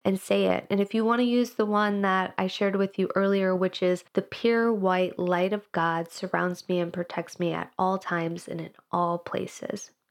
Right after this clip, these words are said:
And again, you can switch out the title of God, whatever sacred title you give the universe,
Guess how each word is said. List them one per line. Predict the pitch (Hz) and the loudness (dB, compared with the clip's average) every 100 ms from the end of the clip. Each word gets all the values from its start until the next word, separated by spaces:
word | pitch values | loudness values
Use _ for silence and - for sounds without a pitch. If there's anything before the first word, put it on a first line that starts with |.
| 180 | -4
And | |
again, | 175 185 180 | 0 0 0
you | 175 | -2
can | 175 185 | -4 -8
switch | - - 185 180 | -4 -4 -2 -4
out | - | -4
the | 196 | -8
title | - - 175 175 | -6 -4 -2 -2
of | 175 - | -4 -6
God, | - 175 175 185 196 - | -4 -2 -2 -4 -6 -2
whatever | 180 180 190 | 0 2 0
sacred | - 196 196 202 190 | -2 -4 -2 -4 -4
title | - 185 180 180 | -2 0 2 0
you | 175 180 | 2 0
give | 180 185 180 | 2 0 0
the | 185 | 0
universe, | 180 180 175 180 185 180 | 2 2 0 0 0 -2